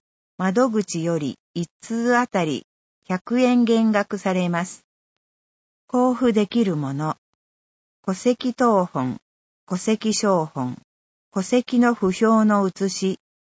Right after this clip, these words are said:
身分証明書、コンビニ交付はできません。印鑑登録証明書、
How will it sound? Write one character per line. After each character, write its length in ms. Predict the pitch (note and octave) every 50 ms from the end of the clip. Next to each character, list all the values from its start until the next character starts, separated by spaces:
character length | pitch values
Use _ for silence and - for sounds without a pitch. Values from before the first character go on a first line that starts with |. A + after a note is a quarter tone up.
| _ _ _ _ _ _ -
身 160 | F3+ F#3 F#3
分 260 | F#3+ A#3+ B3 B3 B3
証 360 | A#3 - - A3+ A3+ A3+ A3
明 280 | G#3+ G#3+ G#3 G#3 G#3 G#3
書、 300 | - - G3+ F#3+ F#3 - _ _ _ _
コ 180 | _ - B3 B3+
ン 100 | B3 B3
ビ 140 | A#3+ C4 A#3
ニ 180 | A#3 B3 B3
交 260 | - - B3+ A#3 A3 G3+
付 100 | F3+ E3+
は 160 | D#3 D3 D3
で 100 | D3 C#3+
き 140 | - - F3
ま 160 | F3 E3+ F3
せ 180 | - - D#3
ん。 140 | D3 C#3 - _ _ _ _ _ _ _ _ _ _ _ _ _ _ _ _ _ _ _ _ _ _ -
印 260 | A#3 B3 B3+ B3 A#3+
鑑 320 | - - A#3+ A#3 A#3 A#3 A3 -
登 260 | A#3+ A#3 A3+ A3 F#3+
録 380 | E3 D#3 - - D#3 C#3+ - -
証 320 | - - G3 G3 G3 F#3+
明 240 | F#3+ F#3+ F#3 F#3 G3
書、 320 | - - - F3 E3 -